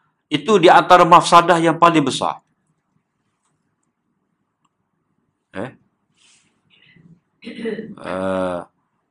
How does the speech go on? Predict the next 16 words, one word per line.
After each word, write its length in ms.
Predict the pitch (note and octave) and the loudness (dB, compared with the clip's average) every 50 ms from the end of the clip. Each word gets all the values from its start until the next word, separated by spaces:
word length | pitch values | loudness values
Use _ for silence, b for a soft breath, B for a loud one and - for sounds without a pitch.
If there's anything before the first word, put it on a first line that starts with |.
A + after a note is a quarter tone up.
| _ _ | _ _
terhalang 480 | F3+ F#3 G#3 G3 G#3 A3 A#3 A#3 A#3 | 2 4 6 6 6 6 6 6 2
hati 320 | G#3 G3 G#3+ G#3 G#3 G#3 G#3 | 4 4 2 2 2 -2 2
dari 240 | F#3 G3+ G3 G3 G3+ | 2 4 4 4 2
mengingati 480 | F#3+ G3 G3+ G3+ G#3 G3 G3 - G3+ | 2 2 2 4 4 2 2 2 2
Allah 480 | D#3+ F#3 F3+ F3 E3+ C3+ G#2+ - - _ _ _ _ | 2 2 2 4 2 2 2 -2 -14 _ _ _ _
daripada 480 | _ C3+ D3+ E3+ E3+ E3+ E3+ E3 E3 D#3 | _ 0 2 2 4 2 2 2 0 -2
semaya 400 | D#3+ E3+ E3+ E3+ F3+ F#3 F#3+ F3+ | 2 2 2 2 4 4 4 4
yang 240 | E3+ D#3+ E3 D#3+ | 4 4 2 4
mana 560 | D#3+ D#3+ D#3 D#3+ E3 F3+ F#3+ G3 G#3 G#3 G#3 - _ _ _ _ _ _ _ _ _ _ _ _ _ _ _ _ _ _ _ _ _ _ _ _ _ _ _ _ _ _ _ _ _ | 6 4 4 4 4 4 4 4 4 2 -2 -10 _ _ _ _ _ _ _ _ _ _ _ _ _ _ _ _ _ _ _ _ _ _ _ _ _ _ _ _ _ _ _ _ _
sama 320 | - - D3+ D3+ D#3+ D#3 | 0 2 2 4 6 6
ada 340 | D#3+ F3 E3+ E3 F#3 F#3 F3 | 4 4 2 4 4 4 4
kedua-duanya 640 | F3+ - E3 E3+ F#3 F3 F3+ F3 F3+ F3 E3+ E3 D#3 | 4 0 4 4 6 6 6 6 6 4 4 2 2
itu 560 | D3+ D#3 - - F#3+ G3 G3 G3+ G#3 G#3 - _ _ _ _ _ _ _ _ _ _ _ | 0 -2 -4 -2 0 2 2 0 -2 -6 -14 _ _ _ _ _ _ _ _ _ _ _
dalam 400 | - - A#2+ C3 D3+ D3+ C#3+ C3 | -6 -2 2 2 2 2 2 2
bab 180 | - C3+ B2+ | 2 2 4
wajib 400 | C3+ C#3+ C#3+ C#3+ C#3+ F#3 G3+ - | 4 4 4 2 0 -6 -8 -8